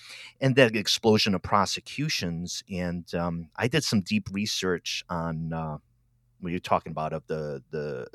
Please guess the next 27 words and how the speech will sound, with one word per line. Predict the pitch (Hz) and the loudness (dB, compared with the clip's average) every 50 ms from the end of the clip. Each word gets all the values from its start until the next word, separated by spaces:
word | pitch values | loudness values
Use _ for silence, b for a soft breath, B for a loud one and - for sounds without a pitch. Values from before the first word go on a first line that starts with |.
| - - - _ _ | -18 -20 -20 _ _
private | - - - 101 98 98 87 87 73 | -10 0 4 6 6 6 4 2 -2
money | 82 87 95 113 113 90 | -2 -2 0 0 0 -2
incentive | 85 85 - - - 82 82 - - 80 - | -4 -6 -8 -8 -8 -8 -10 -10 -12 -12 -12
within | 80 80 - 87 82 78 80 73 - | -12 -12 -10 -10 -10 -10 -10 -12 -14
prisons | - - 139 160 180 - 78 78 73 73 - - - - | -6 -2 -2 -2 -2 -4 -8 -12 -12 -12 -14 -14 -10 -8
and, | 87 87 82 80 78 - | -6 -6 -6 -6 -6 -8
uh, | 80 78 B B B B B - | -8 -8 B B B B B -2
prison | - - 180 190 156 104 92 85 | 4 4 6 6 4 0 -2 -2
labor. | 80 76 73 73 - - - - | -4 -6 -8 -8 -12 -16 -16 -12
So | - - - 90 85 | -10 -2 0 0 0
it's | 87 85 - | 0 -2 -4
just, | 104 92 - - - - | -6 -6 -6 -8 -6 -4
you | 113 98 | -4 -4
know, | 78 73 80 - b b b b b b b b - | -4 -6 -8 -14 b b b b b b b b -2
I'm | 87 87 | 0 0
a | 85 | 2
labor | 82 85 90 90 85 87 | 2 4 4 4 4 2
union | 78 78 80 80 80 76 78 73 | 0 0 -2 -2 -2 -4 -4 -6
guy, | - 78 76 80 85 85 | -6 -6 -4 -2 -2 0
right? | 78 80 85 85 - | 2 2 2 2 0
So | - - - 82 80 76 67 B B B B B B B B B | -2 -2 0 2 0 0 -2 B B B B B B B B B
obviously | 80 92 85 85 - - 87 82 | 4 6 6 6 2 0 -2 -2
gonna | 85 85 82 | -2 -2 0
get | 82 82 - | -2 -4 -2
pissed | - - 80 - - - | -2 -4 -2 -2 0 2
off | 82 82 80 - | 2 2 2 0
at | 76 | -4